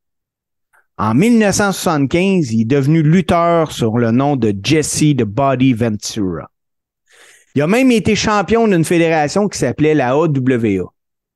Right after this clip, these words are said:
Il est engagé par la W W F en quatre-vingt-un. Puis si je te parle de lui, c'est qu'en plus d'être un lutteur, un commentateur, puis un acteur, sans oublier auparavant garde du corps puis militaire, il a aussi fait de la politique.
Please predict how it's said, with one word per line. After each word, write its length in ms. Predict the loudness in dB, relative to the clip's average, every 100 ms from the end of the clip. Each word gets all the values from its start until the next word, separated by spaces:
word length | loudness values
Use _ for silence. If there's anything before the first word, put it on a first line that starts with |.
| _ _ _ _
Il 140 | -2 0
est 100 | 0
engagé 480 | 0 0 0 0 0
par 220 | 0 -2
la 120 | -2
W 440 | -2 0 0 0
W 460 | -2 0 0 0 0
F 80 | -4
en 60 | -6 -4
quatre-vingt-un. 760 | -2 -2 0 0 0 -2 -4 -8 _ _ _ _ -6
Puis 100 | -2
si 120 | -2
je 80 | 0
te 100 | 0
parle 280 | 0 2
de 100 | 2
lui, 280 | 2 4 2
c'est 160 | 2 -2
qu'en 220 | -2 -2
plus 280 | 0 0 2
d'être 240 | 0 0
un 140 | 0 0
lutteur, 680 | 0 0 0 0 0 0
un 100 | 0
commentateur, 1000 | -2 -2 -2 -2 -2 -4 -2 0 0 -2 -8 -12
puis 220 | -4 -2
un 360 | -2 -2 -2 -4
acteur, 680 | -4 -2 0 2 0 -2 -6 -20 _ -6
sans 300 | -2 0 2
oublier 320 | 2 2 2
auparavant 580 | 2 0 -2 -2 -2 -2
garde 260 | -2 -4
du 100 | -4
corps 200 | -2 -2
puis 140 | 0 0
militaire, 640 | 0 0 -2 -2 -4 -6 -10 _ _ _ -4
il 120 | 0
a 40 | 2
aussi 320 | 2 0 -4
fait 260 | 0 0
de 80 | 2
la 100 | 0
politique. 800 | 0 0 0 -4 -6 -8 -10 -20